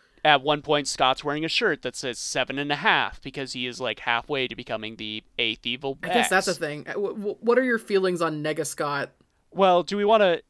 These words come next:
Speaker 1: talk about
Speaker 2: Maybe we should talk
Speaker 1: Gideon?
Speaker 2: about Gideon.
Speaker 1: I am, Jason Schwartzman always seems like an asshole to me,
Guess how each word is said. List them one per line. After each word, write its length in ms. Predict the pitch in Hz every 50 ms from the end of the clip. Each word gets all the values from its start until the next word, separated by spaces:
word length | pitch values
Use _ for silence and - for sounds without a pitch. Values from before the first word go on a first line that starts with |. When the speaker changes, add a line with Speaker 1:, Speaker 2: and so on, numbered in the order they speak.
| _ _ -
Speaker 1:
talk 220 | - 180 170 170 156
about 160 | 151 151 160
Speaker 2:
Maybe 160 | 190 180 180
we 40 | 151
should 120 | 139 165 165
talk 120 | 175 160 -
Speaker 1:
Gideon? 80 | 175
Speaker 2:
about 100 | 165 151
Gideon. 440 | 147 151 147 151 143 143 147 143 139 _ _ _ _ _ _ _ _ _ _ _ _ _ _ _ _ _ _ _ -
Speaker 1:
I 240 | 202 220 294 339 349
am, 760 | 392 381 320 247 226 202 180 175 170 160 160 156 156 151 143 - _ _ _ _ _ _ _ _ _ _ _ _ _ _ _ _ _ _ -
Jason 460 | 165 - 311 370 349 - - 320 262
Schwartzman 540 | - - - 170 175 170 - - 175 160 -
always 340 | 107 135 139 143 147 135 -
seems 320 | - 175 151 143 139 139
like 160 | 143 139 135
an 80 | 143 127
asshole 440 | 117 113 117 127 - - 156 147 143
to 100 | - 156
me, 300 | 151 147 151 151 160 180